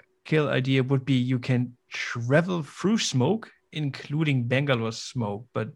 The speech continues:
they, therefore I'm not sure if he would just leave a trail of smoke be-, be-,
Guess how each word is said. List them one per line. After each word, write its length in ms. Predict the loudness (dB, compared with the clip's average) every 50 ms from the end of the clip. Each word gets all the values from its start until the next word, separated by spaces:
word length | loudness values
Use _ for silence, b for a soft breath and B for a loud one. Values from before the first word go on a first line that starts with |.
| _ _
they, 240 | -4 -4 -4 -4 -8 -14 b b b b b _ _
therefore 460 | -10 0 2 2 2 4 4 2 4
I'm 440 | 4 4 4 4 2 0 -2 -4 -6 -12 -16 -20 -20 _ _ _ _ _ _ _ _ _ _ -8
not 300 | -2 0 0 0 0 -2
sure 520 | -4 -6 -4 -2 0 2 4 4 4 2
if 260 | 2 -2 -6 -8 -4 -2
he 100 | -2 -2
would 280 | 0 0 -2 -2 -2
just 500 | -2 0 2 2 2 2 -2 -8 -14 _ B B B B B B B B B B B _ _
leave 480 | -4 -2 -2 -2 -2 0 2 2 4 4
a 80 | 4 2
trail 560 | 2 -2 -4 -2 -2 0 0 0 0 0 0
of 180 | 0 -2 -2
smoke 600 | -4 -8 -4 0 2 2 4 2 2 0 -2 -6 -14 _ -10 -4 0
be-, 280 | 0 0 0 -4 -8 -14 _ _ _ _ _ _ _ _ _
be-, 380 | -8 -6 -4 -2 -2 -4 -4 -8